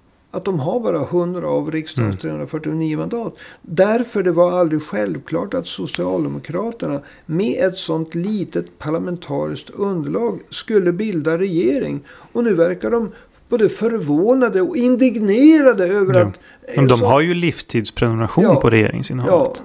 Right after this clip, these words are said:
Speaker 1: Ja. De, de, de tror det.
Speaker 2: Ja.
Speaker 1: De tror att de har ett abonnemang som räcker så tills de själva säger upp det.
Speaker 2: Mm.
Speaker 1: Men alltså, väljarna har inte gett dem mer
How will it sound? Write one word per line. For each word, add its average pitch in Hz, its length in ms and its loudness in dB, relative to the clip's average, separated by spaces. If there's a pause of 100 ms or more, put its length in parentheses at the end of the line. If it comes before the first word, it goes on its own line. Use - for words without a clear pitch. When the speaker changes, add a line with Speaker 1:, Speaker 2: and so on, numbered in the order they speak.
Speaker 1:
Ja. - 60 -20 (680)
De, 220 280 -2
de, 233 220 -2
de 247 180 -2
tror 247 260 0
det. 147 160 -2 (140)
Speaker 2:
Ja. 120 200 -6
Speaker 1:
De 214 160 -4
tror 226 160 0
att 214 80 -4
de 202 140 -4
har 202 160 -6
ett 196 220 -10
abonnemang 208 640 -2
som 190 440 -8 (1200)
räcker 202 420 -4
så 196 200 -6 (160)
tills 208 240 -6
de 196 180 -8
själva 180 420 -2
säger 175 340 -2
upp 240 320 -6
det. - 80 -8 (440)
Speaker 2:
Mm. 123 120 -2
Speaker 1:
Men 208 120 0
alltså, 208 220 -2
väljarna 208 600 0
har 170 380 0
inte 180 360 -4
gett 196 500 -6
dem 180 240 -4 (420)
mer 165 600 0